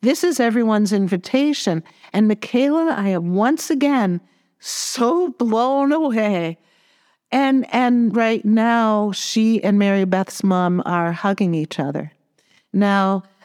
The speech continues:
you need to know that Hector and Mary Beth and Harry and I are sitting together in a room, and Carrie is doing it from her home. And, um, Carrie and Johnny, who you've met through the podcast, and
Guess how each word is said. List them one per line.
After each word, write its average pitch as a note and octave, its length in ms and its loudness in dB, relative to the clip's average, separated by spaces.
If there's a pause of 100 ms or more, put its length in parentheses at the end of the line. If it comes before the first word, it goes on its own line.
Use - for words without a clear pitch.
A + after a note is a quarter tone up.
you G#3+ 160 0
need A#3 220 0
to B3 80 0
know B3 380 2
that G#3+ 460 0 (840)
Hector A#3 640 0
and F3 380 0
Mary E3+ 200 0
Beth G3 340 0
and D#3 120 -2
Harry F3+ 300 0
and G3 140 0
I E3+ 100 0
are E3+ 80 -2
sitting F#3+ 340 -2
together F3 360 0
in G#3 100 2
a G#3+ 40 2
room, F3 260 -2
and F3 180 0
Carrie A3+ 360 0
is F3 160 -2
doing F3+ 340 0
it F3 200 -4
from E3+ 260 -2
her G#3 180 0
home. F3+ 380 -2 (640)
And, G3+ 440 2 (100)
um, F#3 380 0
Carrie G3 420 0
and G3 200 0
Johnny, F#3 380 0
who G3 160 0
you've F3 260 -2
met F3+ 280 -2
through F#3 180 -2
the F3+ 80 -4
podcast, G3+ 680 -2
and F3+ 280 0